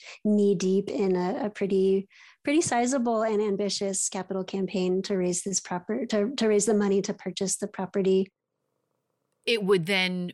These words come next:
Speaker 2: be, if you were able to purchase the land, uh, it would then be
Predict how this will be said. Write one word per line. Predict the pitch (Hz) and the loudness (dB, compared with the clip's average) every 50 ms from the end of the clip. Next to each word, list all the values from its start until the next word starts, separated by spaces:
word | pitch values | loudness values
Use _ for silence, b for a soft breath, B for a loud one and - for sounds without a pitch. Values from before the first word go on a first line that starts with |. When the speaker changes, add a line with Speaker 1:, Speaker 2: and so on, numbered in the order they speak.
| - 175 | -10 -6
Speaker 2:
be, | 160 180 175 175 170 170 170 - | -4 -2 0 0 0 0 0 0
if | 180 180 - - | 0 -2 0 0
you | 180 190 | 0 2
were | 180 175 170 165 160 | 2 4 2 2 2
able | 170 165 147 156 165 147 | 2 0 0 0 -2 -2
to | - - - | -4 -6 -6
purchase | 143 - 202 196 185 - 170 156 - | -4 -2 0 0 0 0 -2 -2 -2
the | - - 156 | -2 -2 -2
land, | 151 147 139 127 123 131 139 156 - - _ _ _ _ - | 0 0 0 0 -2 -2 -4 -6 -6 -8 _ _ _ _ -2
uh, | 170 156 143 - | 0 0 0 0
it | - 160 | 0 0
would | 147 156 156 143 135 | 0 0 0 0 2
then | 151 151 147 147 147 | 2 2 2 0 0
be | 139 147 139 135 135 135 135 135 | 0 0 0 0 0 0 -2 -4